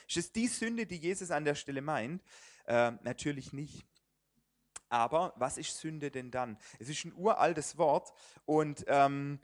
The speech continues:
um das zu verstehen, müssen wir leider ganz an den Anfang der Bibel gehen.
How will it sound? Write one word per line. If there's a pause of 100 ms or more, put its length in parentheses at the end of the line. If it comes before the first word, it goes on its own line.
(240)
um
das
zu
verstehen,
müssen
wir
leider
ganz
an
den
Anfang
der
Bibel
gehen.